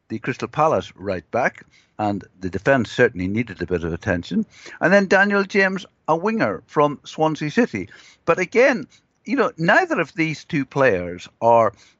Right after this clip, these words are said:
absolute top players who are going to transform the team. But I suppose you might say that Manchester United fans are just as interested to know if Paul Pogba, Anthony Martial and Romelu Lukaku will still be there when the season begins, because there's speculation about all of them.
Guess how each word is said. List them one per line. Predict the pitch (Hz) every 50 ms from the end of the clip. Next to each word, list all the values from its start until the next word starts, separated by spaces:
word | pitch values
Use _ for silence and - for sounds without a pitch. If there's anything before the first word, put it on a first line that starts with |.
| _ _
absolute | - 139 160 151 - - - 139 127 127 120 _ -
top | 135 123 113 - _
players | - 147 139 123 104 95 98 -
who | -
are | 123
going | 113 123 120 113
to | 101
transform | - - - 127 123 123 - - - 131 117 110 101 95
the | 87 90
team. | - - 147 143 110 76 67 78 - _ _ _ - - - - - - - _
But | - - - -
I | - -
suppose | - - 185 190 185 160 156
you | 147
might | 135 151 180 - -
say | - - 107
that | 98 101 107 104
Manchester | 123 127 123 117 - - 110
United | 104 110 123 131 117 110 -
fans | _ - 101 98 101 98
are | 107 98
just | - 120 135 156 - -
as | 120 117
interested | 104 107 92 - 92 87 90 92 87 - _
to | - 107
know | 92 101 117 113 98 82 76 90 101 - _ _ _ _ _ _ _
if | - 107 - - _
Paul | - - 135 127 117
Pogba, | - - 123 120 117 123 - 104 98 90 - _ _ _ _ _ _ _ _ -
Anthony | 117 123 135 - 123 113 107
Martial | 104 101 98 110 - - 120 117 110 98 92 90 -
and | 107 107 110
Romelu | 117 110 107 110 101 95 90
Lukaku | 98 - - 247 285 - - - 98 90 85 - _ _ _ _
will | - 123 127 127
still | - - - 165 170 165 139
be | 135 131 131
there | 117 113 113 113 120 117
when | - - 143
the | 127 120
season | - - 139 135 127 143 143 123 131 135 - _
begins, | - 135 120 139 160 160 120 98 95
because | - 113 104 - 120 107
there's | 117 107
speculation | - - 131 123 - - 117 117 117 113 - - 113
about | 107 110 127
all | 156 165 143
of | 104 -
them. | - 76 73 64 -